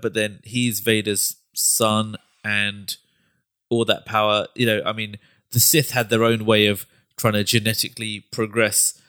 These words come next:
uh, their line by having people that were descendants of great Siths. Um, and so that sort of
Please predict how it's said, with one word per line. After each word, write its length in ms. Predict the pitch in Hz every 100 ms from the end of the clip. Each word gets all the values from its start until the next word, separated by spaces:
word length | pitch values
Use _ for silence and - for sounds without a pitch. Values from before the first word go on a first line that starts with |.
| _ _ _ _
uh, 680 | 110 101 104 98 101 98 98
their 240 | 98 113 104
line 340 | 113 104 101
by 100 | 101
having 280 | 98 104 101
people 380 | - 117 - 101
that 160 | 98 -
were 400 | 101 101 98 95 _ _ _ -
descendants 580 | 110 - 120 127 180 -
of 140 | 95 95
great 280 | 113 98
Siths. 500 | - 113 92 - - - _ _ _ _ _ -
Um, 400 | 113 110 113 - _ _
and 160 | 123 120
so 320 | 139 120 120
that 340 | 101 - 135 -
sort 200 | 139 127
of 280 | 110 -